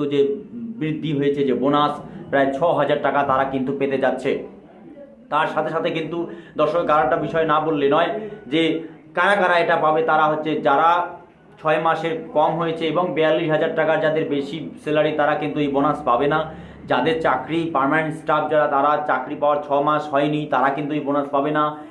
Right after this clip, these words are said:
এবং সিভিক ভলেন্টিয়ার্সদের ক্ষেত্রেও কিন্তু টানা একশো আশি দিন ডিউটি করতে হবে, তবেই তারা এই বোনাসটা কিন্তু পাবে। তবে সবে মিলে খুশির খবর, ঈদের,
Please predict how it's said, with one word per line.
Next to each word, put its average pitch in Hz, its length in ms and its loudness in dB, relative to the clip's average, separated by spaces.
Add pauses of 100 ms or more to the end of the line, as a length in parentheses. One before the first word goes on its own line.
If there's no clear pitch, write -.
(140)
এবং 156 380 0
সিভিক 185 300 -2
ভলেন্টিয়ার্সদের 151 640 0
ক্ষেত্রেও 143 320 -4
কিন্তু 139 320 0 (500)
টানা 156 360 0 (120)
একশো 139 540 0 (220)
আশি 156 320 -4
দিন 151 420 -2
ডিউটি 139 340 2
করতে 147 300 -4
হবে, 139 480 4 (160)
তবেই 165 320 4
তারা 139 460 4
এই 147 200 0
বোনাসটা 127 500 -2
কিন্তু 127 300 -4 (120)
পাবে। 127 240 2 (320)
তবে 170 260 0
সবে 190 300 2
মিলে 208 420 4 (260)
খুশির 196 360 0
খবর, 170 260 4 (140)
ঈদের, 196 320 4